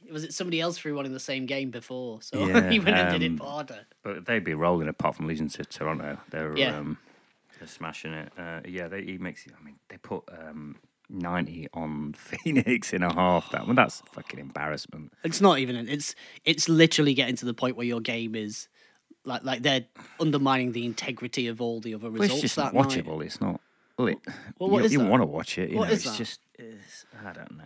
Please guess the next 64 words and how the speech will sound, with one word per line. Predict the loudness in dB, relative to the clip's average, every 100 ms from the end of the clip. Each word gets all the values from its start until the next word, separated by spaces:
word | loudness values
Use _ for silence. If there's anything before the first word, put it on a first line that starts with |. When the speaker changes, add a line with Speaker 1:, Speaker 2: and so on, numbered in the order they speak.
| -6
Speaker 1:
What | 0
Speaker 2:
it's | 2
Speaker 1:
is | 2
that? | -2 -6 -12 -20 0
What? | 2 2
Speaker 2:
Uh, | -6 4
Speaker 1:
There's | 6
loads | 10 10
of | 12
teams | 12 12 12
in |
the | 12
Atlantic | 12 12 10 6
going, | 6
"Wait | 6 4
a |
minute, | 0 -4 -4
that's | -2 -2 -2 -8
not | -8 -10
fair." | -16 -16 -12 -10 -12 -18 _
Speaker 2:
I'm | -8
not | -4 0
one |
of | 6
Speaker 1:
Teams | 6
Speaker 2:
these | 8
Speaker 1:
in |
their | 6 6
division | 6 4 4
get | 2 0
to | -2
Speaker 2:
Yeah. |
Speaker 1:
play | 2 2
'em | 2
four | 2 2
times | 4 2 2 2 2
and |
we | 2
Speaker 2:
I'm | 2
Speaker 1:
get | 0
twice. | -4 -8 -8 -10
Speaker 2:
I'm | -10
not | -4
one |
of |
these | -4
people | -2 -4 0
who, | 0
you | 2 2
know, | 2
wants | 0 0
to | 2
say | 6
everything | 6 6 2
was | 4
better | 2 2
in |
the | 0
nineties | 0 0 -2 -2
or |
whatever, | -2 -4
but | -6 -6
it's | -6 -2
just, | -2 -4